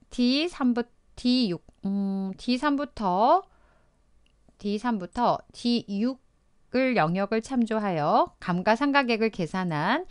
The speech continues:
영역을 참조하여 잔존가치와 수명 연수에 따른 감가상각액의 변화를 작성하라고 되어 있습니다. 현재는, 음, 잔존가치가 이천만 원인데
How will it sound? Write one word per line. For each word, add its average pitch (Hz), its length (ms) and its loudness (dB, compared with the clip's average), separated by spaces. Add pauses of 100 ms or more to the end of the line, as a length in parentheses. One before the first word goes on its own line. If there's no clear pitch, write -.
(200)
영역을 160 400 -2
참조하여 220 800 0 (340)
잔존가치와 220 1300 2 (160)
수명 311 460 0
연수에 190 520 0
따른 175 420 -2 (260)
감가상각액의 190 1300 -2
변화를 185 800 0
작성하라고 156 680 -6
되어 185 220 -4
있습니다. 135 760 -6 (640)
현재는, 269 760 2
음, 185 280 -2
잔존가치가 220 720 2
이천만 180 540 -2
원인데 147 540 -2